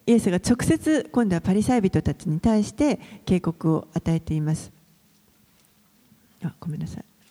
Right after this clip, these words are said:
二十三章。「忌まわしいものだ、偽善の律法学者、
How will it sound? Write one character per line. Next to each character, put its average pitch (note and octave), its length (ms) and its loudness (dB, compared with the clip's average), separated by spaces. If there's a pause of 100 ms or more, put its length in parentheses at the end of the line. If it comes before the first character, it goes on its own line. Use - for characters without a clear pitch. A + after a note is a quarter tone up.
(320)
二 - 120 -12
十 - 240 -18
三 - 340 -16
章。 - 240 -20 (3500)
「忌 G3+ 80 2
ま G#3+ 140 4
わ A3+ 80 0
し A#3 160 -2
い G#3+ 40 0
も G3 120 0
の F#3+ 100 0
だ、 F3 140 -2
偽 F3 140 0
善 A#3 220 2
の A#3 100 2
律 G#3+ 260 0
法 G#3+ 140 0
学 G#3 180 -2
者、 E3 240 -4